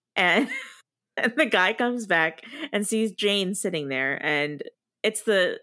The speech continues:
the classic, "Oh, you're trying to fool me." It's like, "No, I have a twin sister." Like, "Oh, yeah, twin sister, huh? Sure, I am not gonna fall for that."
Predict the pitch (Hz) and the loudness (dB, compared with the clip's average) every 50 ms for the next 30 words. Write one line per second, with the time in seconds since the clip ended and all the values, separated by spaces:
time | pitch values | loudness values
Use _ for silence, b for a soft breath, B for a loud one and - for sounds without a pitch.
0 | _ _ - 359 - - 269 226 233 254 247 - 220 202 - - - - _ _ | _ _ -8 -8 -2 0 2 2 2 0 0 -2 -2 -4 -4 -6 -14 -20 _ _
1 | _ _ _ _ _ _ _ _ - 311 311 285 277 302 285 - 285 302 285 262 | _ _ _ _ _ _ _ _ 0 2 4 4 4 2 2 2 2 4 4 4
2 | 247 254 254 - 269 285 302 330 311 262 220 190 175 165 165 - 208 190 - 320 | 2 0 -2 -2 -2 0 2 2 2 2 0 0 0 -2 -2 -4 -4 -4 -2 -2
3 | 415 403 330 302 - 277 311 - - 320 311 311 294 381 - - - 285 240 214 | 0 2 2 2 2 0 -2 -4 -4 -4 -4 -2 -4 -4 -4 -2 0 2 2 2
4 | 196 180 165 165 - - 247 240 220 214 233 233 226 214 196 185 180 - - 254 | 2 0 0 0 2 2 4 4 4 2 2 2 2 2 0 0 -2 -2 -2 -2
5 | 240 226 - - 254 240 247 - 208 190 185 180 202 226 226 233 240 233 233 - | -2 -2 -2 0 -2 -2 0 0 0 0 2 2 2 0 0 0 -2 -4 -2 0
6 | 254 240 220 190 170 160 160 175 180 180 202 208 214 226 214 214 208 180 170 175 | 2 2 4 4 2 2 2 2 2 0 0 0 2 2 2 2 0 -2 0 0
7 | 175 160 160 170 170 170 180 190 185 165 160 - | 0 0 0 0 0 0 0 2 2 2 0 -2